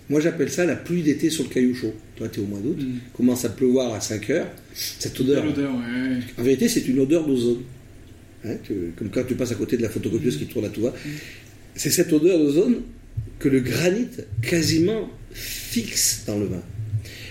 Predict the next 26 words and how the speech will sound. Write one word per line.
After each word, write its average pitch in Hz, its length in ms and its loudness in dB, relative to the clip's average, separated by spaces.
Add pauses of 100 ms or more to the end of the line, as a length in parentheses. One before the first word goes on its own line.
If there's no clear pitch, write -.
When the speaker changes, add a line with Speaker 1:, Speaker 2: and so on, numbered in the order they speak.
(140)
Speaker 1:
Et, 220 320 4 (100)
euh, 113 140 -4
cette, - 300 0
euh, 107 360 4
cette 107 240 -2
odeur 139 260 4
de, 101 160 -2
de, 90 160 -4
de 87 120 -6
pluie - 240 -6
d'été 120 260 4
sur 95 140 -2
le 87 60 -8
caillou 92 280 -2
chaud, 185 300 -2 (640)
sur 110 180 -2
des 120 140 4
granites, 131 320 2
quand 120 60 2
tu 101 100 -4
travailles 107 260 0
sur 107 160 -4
des 98 100 -2
rendements, 98 520 0
euh, 90 240 -6
maîtrisés, 107 480 -2